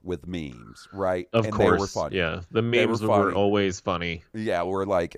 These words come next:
Speaker 1: so it was like Elden Ring, Bill Clinton D L C, and, or it had that kid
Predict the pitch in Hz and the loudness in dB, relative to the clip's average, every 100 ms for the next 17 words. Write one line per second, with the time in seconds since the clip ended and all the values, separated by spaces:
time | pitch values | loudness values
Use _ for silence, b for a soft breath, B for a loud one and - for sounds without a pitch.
0 | 101 92 107 95 101 95 90 - 107 110 | -10 -2 -2 0 -4 -4 -4 -2 -2 0
1 | 101 101 98 98 98 92 101 98 104 90 | -2 -8 -8 -8 -8 -4 -4 -4 -6 -8
2 | - 90 92 90 87 87 - 95 87 87 | -8 -10 -8 -4 -4 -6 -8 -10 -8 -10
3 | 85 67 - 85 73 71 - 98 90 98 | -12 -14 -16 -14 -12 -14 -8 -6 -6 -4
4 | 101 92 92 - - 98 92 90 | -4 -4 -8 -8 -8 -6 -4 -6